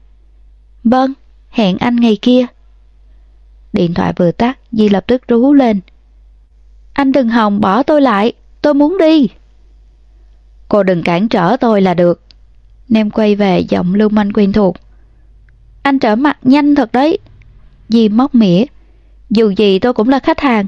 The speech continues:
anh không thể lịch sự với tôi một chút như với cô Viên à. Cô ngốc quá. Nem ra vẻ khinh thường. Lịch sự với cô chẳng ích gì cho việc điều tra, cớ sao tôi phải mất công chứ?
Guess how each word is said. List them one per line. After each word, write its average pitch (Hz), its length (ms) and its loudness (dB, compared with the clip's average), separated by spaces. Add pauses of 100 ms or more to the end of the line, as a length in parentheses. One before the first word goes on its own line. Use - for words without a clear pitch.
(180)
anh 277 180 -4
không 277 180 -2
thể 254 100 0
lịch 254 140 2
sự 220 180 -2
với 285 140 0
tôi 277 180 0
một 247 240 0
chút 349 220 0
như 277 120 4
với 294 140 -2
cô 302 120 0
Viên 285 300 2
à. 190 240 -2 (1000)
Cô 185 160 0
ngốc 220 300 -2
quá. 285 360 -2 (600)
Nem 208 260 0
ra 190 160 -2
vẻ 180 160 -2
khinh 214 220 -2
thường. 190 280 0 (760)
Lịch 202 180 0
sự 170 300 0
với 226 140 0
cô 220 280 0
chẳng 202 240 -2
ích 311 160 -2
gì 220 240 2
cho 220 140 -2
việc 208 160 -4
điều 202 160 2
tra, 233 300 -2 (300)
cớ 277 200 0
sao 247 280 0
tôi 233 120 -2
phải 208 120 -2
mất 277 220 -2
công 269 280 0
chứ? 302 260 2